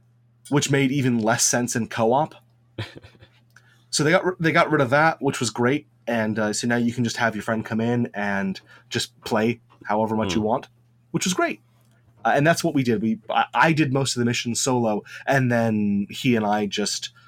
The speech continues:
Speaker 1: puttered around almost like it was G T A and just shot stuff and blew
Speaker 2: Okay.
Speaker 1: stuff up. And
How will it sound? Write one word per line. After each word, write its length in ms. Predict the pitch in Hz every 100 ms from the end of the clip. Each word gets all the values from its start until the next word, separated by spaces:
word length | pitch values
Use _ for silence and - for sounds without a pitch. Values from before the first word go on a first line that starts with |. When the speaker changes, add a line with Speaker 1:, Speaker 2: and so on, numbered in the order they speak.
| _ _
Speaker 1:
puttered 320 | - 135 120
around 540 | 113 110 110 110 101 -
almost 300 | 113 110 110
like 120 | 107
it 40 |
was 120 | 107
G 160 | 104 117
T 240 | - 107
A 220 | 104 98 92
and 120 | 92
just 260 | 98 - - -
shot 340 | - - 98 -
stuff 300 | - 95 98
and 100 | 92
blew 120 | 175
Speaker 2:
Okay. 80 | 78
Speaker 1:
stuff 200 | 92 101
up. 200 | 90
And 120 | 95